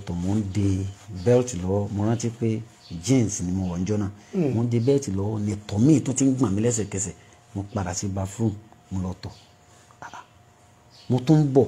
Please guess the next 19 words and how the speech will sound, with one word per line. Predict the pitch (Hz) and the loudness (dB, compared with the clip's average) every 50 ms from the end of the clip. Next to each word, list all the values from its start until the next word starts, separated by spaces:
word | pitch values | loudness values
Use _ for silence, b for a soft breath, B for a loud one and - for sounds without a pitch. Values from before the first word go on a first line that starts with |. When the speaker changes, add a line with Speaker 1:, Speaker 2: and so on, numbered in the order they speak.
| - - | 2 0
Speaker 1:
lẹ́sẹ̀kẹsẹ̀ | 107 123 143 185 196 - - 135 - - - - 131 123 - - 110 113 | 2 4 6 6 6 4 2 0 -2 -2 2 2 4 4 4 2 4 6
náà, | 135 147 127 | 6 6 6
mo | 117 117 | 4 2
tún | 117 135 123 | 2 2 0
padà, | - - 117 101 95 98 | 0 2 0 0 2 0
mo | 104 107 | 0 0
tún | 110 - 117 | 0 2 2
lọ | 104 101 98 | 2 2 0
tọ̀. | 101 101 95 - - - - - - - _ - | -2 -6 -8 -8 -12 -20 -20 -20 -20 -20 _ -6
Speaker 2:
Hmm. | 226 185 131 113 - - - _ _ _ _ _ _ - - | -4 -4 -4 -4 -8 -12 -20 _ _ _ _ _ _ -2 2
Ó | 170 | 4
jẹ́ | 180 175 185 | 6 8 10
lẹ́ẹ̀kẹta. | 180 185 175 147 - 156 139 - - 143 143 127 | 10 10 8 8 6 4 4 6 6 6 6 6
Speaker 1:
Ó | 135 | 2
wá | 131 135 127 117 113 | -2 -4 -4 -2 2
jẹ́ | 135 143 | 4 6
òrì | 139 139 135 127 113 98 92 | 6 6 6 4 4 2 0
ẹ̀mẹ́fà | 87 92 98 95 95 - - 95 85 82 | 0 0 0 -2 -2 -6 -8 -8 -4 -2
bẹ́ẹ̀. | 117 113 | -2 -2